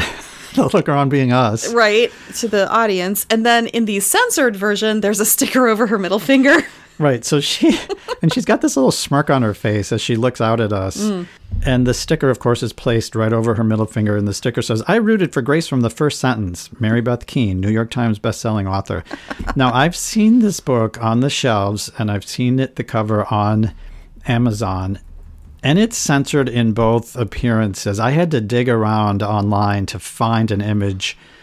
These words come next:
Speaker 1: of the book cover without the sticker. Did it shock me? No. <laughs>
Speaker 2: Did it tickle you?
Speaker 1: Yes, I like the original better than the censored.
Speaker 2: So would you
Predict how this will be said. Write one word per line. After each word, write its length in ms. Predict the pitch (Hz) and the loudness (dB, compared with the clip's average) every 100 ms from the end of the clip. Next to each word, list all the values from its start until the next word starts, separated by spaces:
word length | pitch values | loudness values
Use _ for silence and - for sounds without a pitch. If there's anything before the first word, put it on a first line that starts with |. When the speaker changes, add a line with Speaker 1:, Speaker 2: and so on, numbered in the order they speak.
| - - _ - | -20 -20 _ -8
Speaker 1:
of 220 | 107 101 | -6 -4
the 80 | 98 | -4
book 220 | 104 104 | -4 -4
cover 340 | 113 101 104 104 | -2 -2 -4 -2
without 520 | 101 101 110 110 - | -2 0 0 0 -2
the 100 | 92 | -8
sticker. 640 | - 101 87 92 87 - - _ _ - - - - - | -6 -8 -6 -6 -8 -12 -20 _ _ -20 -20 -20 -20 -4
Did 120 | 123 | -2
it 140 | 127 - | 0 -2
shock 400 | - 135 139 160 | 0 0 0 -2
me? 340 | 165 170 156 - _ _ _ _ - - | 0 2 0 -6 _ _ _ _ -6 0
No. 600 | 185 160 123 113 156 156 - - - | 4 4 4 4 2 0 -6 -8 -2
<laughs> 1000 | 277 453 - 508 508 - 480 427 - - | 2 4 4 2 0 -2 -6 -6 -10 -6
Speaker 2:
Did 120 | 269 | -4
it 140 | 240 | -4
tickle 240 | - 220 247 | -4 -2 0
you? 300 | 294 320 330 - _ _ - - - - | 0 -2 -4 -10 _ _ -18 -18 -16 -10
Speaker 1:
Yes, 600 | 127 127 120 151 226 - - | -2 0 2 2 -2 -6 0
I 140 | 147 | 0
like 360 | 139 139 156 - | 2 0 0 0
the 160 | 175 | 2
original 600 | 165 143 143 151 151 151 | 2 2 0 2 2 2
better 320 | 147 127 139 | 2 0 0
than 220 | 139 147 143 | 0 0 0
the 100 | 147 | -2
censored. 720 | - 110 110 - 117 120 127 - - - | 0 0 0 0 0 0 -2 -8 -18 -10
Speaker 2:
So 260 | - - 269 | -4 -2 0
would 180 | 269 | 0
you 320 | 240 277 226 | 0 0 0